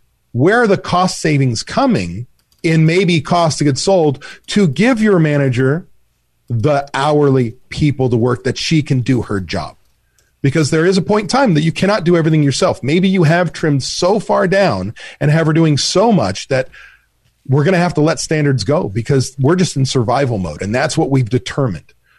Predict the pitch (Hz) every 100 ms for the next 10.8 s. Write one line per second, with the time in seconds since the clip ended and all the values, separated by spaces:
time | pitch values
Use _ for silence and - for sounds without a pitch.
0 | _ 127 151 196 170 139 147 196 185 143
1 | 147 - 202 185 - - 170 175 165 160
2 | 131 151 156 147 143 139 139 - 127 127
3 | 143 110 98 87 135 143 117 131 127 107
4 | 120 170 117 120 123 135 160 143 165 180
5 | 143 76 - - - 127 165 165 151 131
6 | 113 147 147 131 139 127 135 165 120 92
7 | 117 - 113 160 147 135 147 147 143 120
8 | 95 - 147 127 135 123 147 139 - 143
9 | 135 160 - 110 101 143 135 107 - -
10 | - 104 98 101 - 165 85